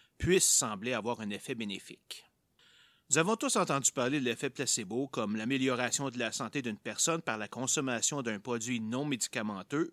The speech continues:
généralement du sucre, en pensant qu'il s'agit d'un vrai médicament. C'est exact, mais incomplet.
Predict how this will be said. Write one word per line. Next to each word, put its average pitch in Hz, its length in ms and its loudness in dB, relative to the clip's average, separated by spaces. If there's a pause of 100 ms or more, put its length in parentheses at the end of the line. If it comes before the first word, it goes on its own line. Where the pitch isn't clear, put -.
généralement 87 560 -10
du - 100 2
sucre, - 380 2 (400)
en 180 140 6
pensant 165 340 4
qu'il 135 160 -2
s'agit 131 320 -2
d'un 123 160 0
vrai 110 200 -4
médicament. 98 580 -4 (480)
C'est - 260 2
exact, 127 640 0
mais 107 260 -4
incomplet. 110 640 -8